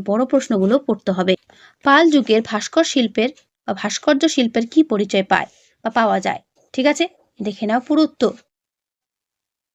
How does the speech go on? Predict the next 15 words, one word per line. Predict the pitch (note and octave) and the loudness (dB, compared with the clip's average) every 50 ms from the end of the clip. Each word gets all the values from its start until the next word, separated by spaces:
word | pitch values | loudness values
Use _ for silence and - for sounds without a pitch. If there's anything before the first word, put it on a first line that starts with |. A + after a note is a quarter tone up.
| _ _ _ _ _ _ _ _ _ _ _ _ _ _ _ _ _ _ _ _ _ _ _ _ _ _ _ _ _ _ _ _ _ _ _ _ _ _ _ _ _ _ _ _ _ _ _ _ _ _ _ _ _ _ _ _ | _ _ _ _ _ _ _ _ _ _ _ _ _ _ _ _ _ _ _ _ _ _ _ _ _ _ _ _ _ _ _ _ _ _ _ _ _ _ _ _ _ _ _ _ _ _ _ _ _ _ _ _ _ _ _ _
খুব | - F4+ F4 - | -4 -4 -4 -4
ছোট | - C4+ A#3 A3+ | -4 -4 -2 -2
ছোট | C4+ C4 C#4+ C4+ A#3 | 0 2 2 2 0
উত্তর, | A3 - - C4 D#4 | 0 0 0 0 0
ছবি | - - - G#3+ G#3+ B3+ | 0 0 -2 0 0 2
দিয়েই | A#3 C#4+ D4 D4+ B3 A3+ | 2 4 4 4 4 4
বড় | G#3 G#3 | 0 0
করা | G#3 - G#3+ G#3+ G#3 F#3+ | 0 2 2 2 2 2
আছে, | - B3+ D#4 D#4 | 2 0 0 0
but | B3 G3+ - - - - _ _ _ | 0 -4 -4 -6 -16 -20 _ _ _
খুব | - - C#4+ | -2 -2 -2
সহজ। | - - - G#3 G#3 C#4 D4+ - _ _ _ - - _ | -2 0 -2 0 2 0 0 0 _ _ _ -20 -10 _
একবার | - G#3 G3 G3 A3 A3 G#3+ | -4 -2 2 2 2 2 2
পড়ে | G#3+ G#3+ A#3 D#4+ F4 - _ | 0 0 0 0 -2 -4 _
just | - - - | -20 -20 -16